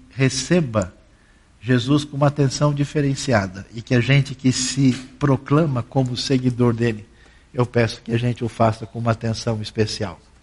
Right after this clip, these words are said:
E pra gente encerrar, pra gente fechar isso de maneira definitiva, queria que,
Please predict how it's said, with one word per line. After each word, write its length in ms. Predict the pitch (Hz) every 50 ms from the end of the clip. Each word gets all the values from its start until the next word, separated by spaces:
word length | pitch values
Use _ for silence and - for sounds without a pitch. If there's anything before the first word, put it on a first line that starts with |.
| - - - - - - - - - - - - _ -
E 80 | 127 127
pra 180 | - - 135
gente 280 | 127 135 156 156 151 156
encerrar, 520 | 147 135 - 143 127 123 131 139 151 147 - - - - -
pra 160 | - 123 120
gente 300 | 104 117 127 117 - -
fechar 500 | - - 127 117 - - 135 135 123 123
isso 260 | 120 120 117 - -
de 80 | 120 117
maneira 360 | 117 120 117 120 123 117 113
definitiva, 720 | 110 117 - - 120 117 110 - - 139 139 131 135 143 - - - - - - - - - - _ _ _
queria 300 | - 127 120 120 120 117
que, 380 | 113 - 120 117 117 113 113